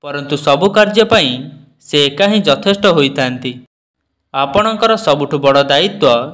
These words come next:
କି ଆପଣ ନିଜକୁ ସବୁବେଳେ ଖୁସିରେ ରଖନ୍ତୁ। ମୁଁ ଧନ୍ୟବାଦ ଦେବି ସେହି ଲୋକମାନଙ୍କୁ ଯିଏ ମୋର ଖରାପ ସମୟରେ ମୋର ସାଥ ଛାଡ଼ିଦେଲେ, କାହିଁକି ନା ତାଙ୍କୁ ଭରସା ଥିଲା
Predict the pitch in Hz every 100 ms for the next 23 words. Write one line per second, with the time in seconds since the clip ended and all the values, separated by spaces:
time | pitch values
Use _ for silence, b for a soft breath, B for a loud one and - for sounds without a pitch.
0 | - - _ _ _ _ 143 135 135 143
1 | 143 143 151 208 208 127 127 - - -
2 | - 143 147 147 143 143 160 151 214 208
3 | 143 143 135 131 127 - _ _ _ _
4 | _ 147 147 151 151 165 214 220 226 208
5 | 226 226 220 156 202 208 214 214 214 220
6 | - 127 127 156 - - _ 135 143 147
7 | 147 147 147 156 185 214 208 220 226 196
8 | 127 123 151 - - 143 143 147 147 170
9 | 185 165 139 127 127 123 123 - _ _
10 | _ - 147 147 151 147 147 147 147 135
11 | 143 180 202 208 220 175